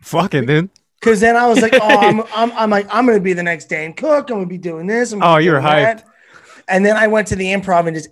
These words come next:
Speaker 2: ate a bag of dicks. And, like, when they were,
Speaker 1: <laughs>
Speaker 2: like, every other comedian in Pittsburgh was so much funnier than me. Um, and it took me a, a, like, I got attention on stage. I knew I had, like, it, but I didn't have an act. I,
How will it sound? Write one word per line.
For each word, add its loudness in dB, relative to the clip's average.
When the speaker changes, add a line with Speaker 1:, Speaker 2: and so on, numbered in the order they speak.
Speaker 2:
ate -2
a 0
bag 0
of -6
dicks. -10
And, 0
like, 2
when 0
they 0
were, -4
Speaker 1:
<laughs> -20
Speaker 2:
like, -2
every 2
other 4
comedian -2
in -10
Pittsburgh -6
was -12
so 0
much -2
funnier 0
than -6
me. -10
Um, 0
and -6
it -10
took -8
me -4
a, -2
a, -10
like, -10
I -2
got -4
attention -8
on -10
stage. -10
I -4
knew -2
I -4
had, -8
like, -10
it, -8
but 0
I 2
didn't -2
have -4
an -6
act. -6
I, -4